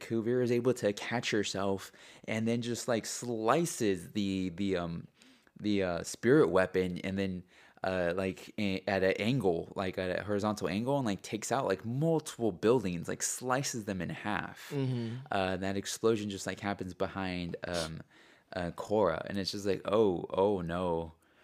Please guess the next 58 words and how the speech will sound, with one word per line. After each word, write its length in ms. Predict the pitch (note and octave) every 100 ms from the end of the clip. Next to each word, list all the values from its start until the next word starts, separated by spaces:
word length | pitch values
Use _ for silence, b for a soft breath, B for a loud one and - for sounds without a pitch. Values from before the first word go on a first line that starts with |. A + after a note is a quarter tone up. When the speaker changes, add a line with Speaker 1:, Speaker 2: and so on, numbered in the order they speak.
| b b
Speaker 1:
Like, 140 | F#2+ A#2+
it's, 160 | -
Speaker 2:
Yeah. 60 | A#2
Speaker 1:
it, 140 | G#2+ -
it, 180 | G2+ -
it 160 | A2+ -
doesn't 220 | A#2+ G#2
have 240 | G2+ G#2
to 80 | A2
necessarily 500 | G2 G2 - G2+ G2
be, 140 | G2
like, 200 | G2 F#2
a 40 | G2
singular 480 | - F#2 F2+ F2 E2+
target 400 | - F#2+ F#2 F2+
that 160 | E2+
it's 120 | E2+ -
aiming 280 | F2 F#2+ F#2+
for. 200 | F#2+ F2
Like, 220 | D#2+ -
if, 80 | F2+ - -
if 180 | F#2+
the 120 | - F2
arm's 320 | G2 A2+ G#2+
in 120 | F2
motion, 380 | E2 G2 - D#2+
like, 220 | D#2+ -
it 160 | F2+ - B B B
just, 240 | G2+ -
like, 180 | F2+ F2
as, 140 | F#2+ G2
like, 200 | F#2+ G#2
a 40 |
laser, 520 | F2+ F#2 F#2+ E2+ E2 E2+ -
uh, 300 | F2 E2 E2
just 260 | - F2+
destroys 500 | G#2 - - F#2+ E2+
Speaker 2:
Yeah. 140 | C#3 G#3+
Speaker 1:
anything 260 | - F2
in 80 | E2+
its 160 | E2 -
path. 420 | - E2+ - G2+ -
Speaker 2:
It 200 | A2+ C#3
is 200 | D3+ C#3+
a 220 | C#3+ D3+
laser. 380 | C#3+ G#3 E3 A#2
It, 180 | A2+
Speaker 1:
Yeah, 120 | A2+ F2+
Speaker 2:
it, 140 | -
Speaker 1:
yeah, 60 | F#2 F2+
Speaker 2:
it 60 | C3+
will 80 | C#3
Speaker 1:
yeah. 40 |
Speaker 2:
slice 360 | - B2+ D3 -
through 160 | E3+
things. 380 | G3+ A#2 G#2+ A2+ - B B B
Um, 420 | C#3+ D#3 C#3 B2+ B2 B B B B B
man, 400 | D#3+ A#3 G#3+ E3+